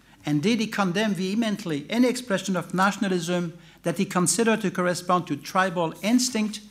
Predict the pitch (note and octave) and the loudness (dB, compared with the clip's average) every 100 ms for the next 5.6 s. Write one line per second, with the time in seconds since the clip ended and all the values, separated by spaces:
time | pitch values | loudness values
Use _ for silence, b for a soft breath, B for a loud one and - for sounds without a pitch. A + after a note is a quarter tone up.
0 | B B B D3 - G#3+ G#3+ - G#3+ G3+ | B B B -8 0 2 2 0 -2 -2
1 | G3+ - - D3+ C#3+ - - A3+ G#3 F#3+ | -4 -12 -8 -6 -4 -4 -2 0 2 0
2 | G3 F#3+ - D3+ F3 D#3+ D3+ F#3+ G#3+ G#3+ | 0 -2 -4 -2 2 2 4 2 2 -2
3 | E3 C#3 - - D3+ C3+ - G#3+ G3+ G3+ | -6 -6 -10 -8 -8 -8 0 0 2 -4
4 | D#3 D#3+ D#3 G3+ G#3 G3 F#3+ D#3+ D#3 D3+ | -4 -2 0 0 0 -2 -4 -6 -2 -2
5 | E3+ A#3+ A#3+ F3 D#3+ E3 | 0 0 0 2 2 2